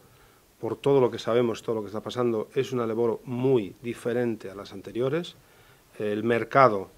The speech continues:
eh, de jugadores, de todo lo que está sucediendo, ha cambiado por completo con la presencia de tres equipos A C B o ex A C B con una potencia económica y, y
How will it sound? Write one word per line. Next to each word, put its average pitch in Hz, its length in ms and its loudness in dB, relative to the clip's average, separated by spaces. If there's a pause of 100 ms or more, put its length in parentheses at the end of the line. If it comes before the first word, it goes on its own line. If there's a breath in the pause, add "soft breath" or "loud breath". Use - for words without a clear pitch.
(680)
eh, 101 160 -10
de 98 80 -10
jugadores, 107 680 0
de 110 80 -2
todo 131 240 0
lo 113 80 0
que 110 60 -10
está 107 120 -10
sucediendo, 113 640 -2 (460 loud breath)
ha 117 160 0
cambiado 117 440 0
por 117 140 -2
completo 120 480 -2
con 101 120 -10
la 98 60 -12
presencia 101 440 -10
de 95 120 -12 (360)
tres 117 460 0
equipos - 640 -12 (280 soft breath)
A 107 100 -8
C 107 180 -10
B 107 240 0 (720 loud breath)
o 113 180 -6
ex 117 240 -6
A 101 60 -10
C 101 120 -10
B 104 160 -4
con 101 140 -10
una 107 160 -6
potencia 110 540 -8
económica 110 640 -8 (400 loud breath)
y, 95 720 -10 (100)
y 110 140 -12